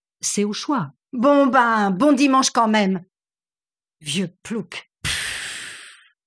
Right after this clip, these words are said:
Speaker 2: Que c'est ça ?
Speaker 1: Hmm, la réaction d'un père, peut-être, fâché d'entendre qu'on insulte son gamin.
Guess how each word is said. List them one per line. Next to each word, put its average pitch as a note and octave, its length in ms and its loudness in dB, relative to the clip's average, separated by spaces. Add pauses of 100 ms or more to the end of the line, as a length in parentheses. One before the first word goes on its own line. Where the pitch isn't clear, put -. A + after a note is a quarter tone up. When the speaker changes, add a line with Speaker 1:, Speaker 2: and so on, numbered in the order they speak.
(260)
Speaker 2:
Que G3 140 -2
c'est - 180 -2
ça ? F3+ 360 -4 (880)
Speaker 1:
Hmm, D3+ 580 0 (440)
la E3 220 -2
réaction D#3 440 -4
d'un E3+ 140 -2
père, B3+ 300 -4
peut-être, A#3+ 560 -12 (720)
fâché F3 480 -4
d'entendre E3 520 -4
qu'on D#3 220 -6
insulte F#3+ 460 -4
son A#3+ 200 -2
gamin. D3+ 460 -6